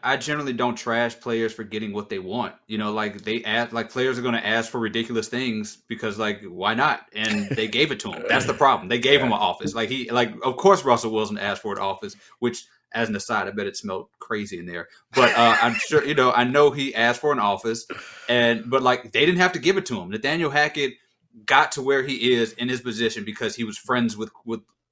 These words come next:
Speaker 1: you know, top tier quarterbacks, right?
Speaker 2: Yeah.
Speaker 1: With a top tier quarterback. And he wanted, and that was the blueprint for success for him. And so he said, in order to keep,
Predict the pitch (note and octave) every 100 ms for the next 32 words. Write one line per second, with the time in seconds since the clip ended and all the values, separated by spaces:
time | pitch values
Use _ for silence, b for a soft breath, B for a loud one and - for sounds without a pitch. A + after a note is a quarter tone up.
0 | - G#2+ A2 G#2 G2 A#2+ G2+ - G#2 B2
1 | F#2 - - - - - G2+ G#2+ - F#2
2 | D#2+ A2 B2 B2 A#2+ G#2 - A2 C3 G2+
3 | F2+ - A2+ A2 A#2+ A#2+ G#2+ A#2 A2 B2+
4 | C3 B2+ A2+ C3 A#2+ A#2+ G#2+ A#2 G#2+ A#2
5 | D3 D3 - G#2+ - - b b b A#2+
6 | A2 B2+ G#2+ C3 C3 A2+ A2 A#2 B B
7 | A2 G#2 A#2+ B2+ B2+ B2 A2 - G#2 D3
8 | -